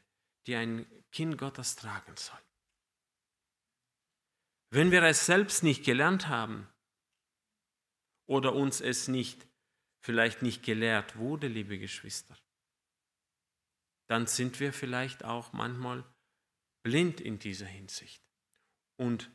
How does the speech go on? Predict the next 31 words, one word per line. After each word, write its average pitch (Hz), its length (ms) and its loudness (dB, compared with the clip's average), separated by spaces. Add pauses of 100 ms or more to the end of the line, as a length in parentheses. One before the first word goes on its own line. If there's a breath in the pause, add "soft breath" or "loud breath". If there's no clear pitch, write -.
tappen 123 340 -2
vielleicht 135 400 -8
im 135 140 -8
Dunkeln. 147 520 -6
Aber 123 400 0 (460 loud breath)
es 135 160 2
ist 151 160 2
noch 147 140 8
nicht 156 200 6
verkehrt, 160 600 2
dass 127 200 2
wir 135 120 2
Gott 165 320 0
um 135 220 0
Gnade 147 500 -2
bitten, 117 400 -10
um 110 240 -6
Kraft, - 540 -2 (580 loud breath)
dass 135 200 4
er 160 140 8
uns 151 240 4
möchte 151 340 4
doch 135 400 2
wirklich 160 600 2 (260 loud breath)
die 151 220 2
Augen 143 560 0
öffnen, 151 580 0 (540 loud breath)
welche 160 520 2
Prinzipien 135 1000 0
und 127 340 -4
was - 400 0